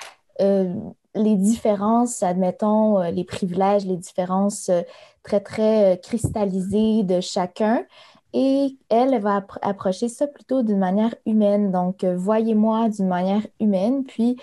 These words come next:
on va arriver à faire des ponts ensemble. Euh, c'est une, euh, approche comme tant d'autres, mais ce documentaire-là m'avait, euh, inspiré beaucoup c-, cet aspect-là. Euh, féministe, c'est certain, mais je trouve que de nos jours, féministe,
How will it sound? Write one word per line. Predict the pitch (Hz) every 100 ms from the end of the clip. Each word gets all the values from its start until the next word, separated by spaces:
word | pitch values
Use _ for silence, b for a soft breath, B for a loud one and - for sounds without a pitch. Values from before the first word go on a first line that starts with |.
| B B
on | 190
va | 185 190
arriver | 185 190 190 233
à | -
faire | 190 208 208
des | 185
ponts | - 214 -
ensemble. | 196 196 196 202 381 285 196 185 B B B -
Euh, | 185 185 180 175 175 - - - -
c'est | - - 233 220
une, | 202 190 185
euh, | 180 180 175 190 _
approche | 190 190 - 240
comme | - 202 196
tant | 196 190
d'autres, | 180 202 302 220
mais | 208 208
ce | 214
documentaire-là | 196 196 196 190 185 185
m'avait, | 254 247 196 208 214 202 180
euh, | 185 b b b -
inspiré | 202 196 - 220 233 262
beaucoup | 220 240 - 302 311 -
c-, | - - - -
cet | - 226 214
aspect-là. | 214 214 - 214 214 254 359 B B B -
Euh, | 196 202 196
féministe, | 196 254 247 330 -
c'est | 277
certain, | 269 254 254 - 359
mais | 359
je | 269
trouve | - 349 -
que |
de | 262 214
nos | 214
jours, | 214 269 294
féministe, | 262 220 226 285 -